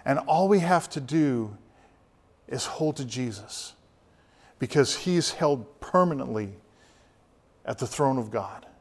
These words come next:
and he'll bring us home. To give you a picture of this, you remember in the book of Acts when Paul is, is, uh,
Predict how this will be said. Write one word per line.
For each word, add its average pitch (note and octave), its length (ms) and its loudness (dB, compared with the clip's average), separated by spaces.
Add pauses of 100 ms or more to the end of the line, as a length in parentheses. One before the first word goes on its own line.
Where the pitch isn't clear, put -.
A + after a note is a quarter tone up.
(1040)
and A#2+ 120 -4
he'll C#3 120 4
bring C3+ 280 2
us C3+ 140 -2
home. A2+ 300 -8 (1900)
To D3+ 100 2
give F#3 260 2
you A#3+ 80 10
a - 40 6
picture G#3 480 4
of C3 100 4
this, G2+ 400 -2
you D3+ 160 -2
remember G3+ 400 6
in G#3 60 6
the E3 60 4
book D#3 280 0
of A#2+ 180 -2
Acts - 640 2 (460)
when C3+ 440 4 (460)
Paul F3+ 440 10
is, C#3+ 320 4
is, C3 440 0
uh, G#2+ 340 4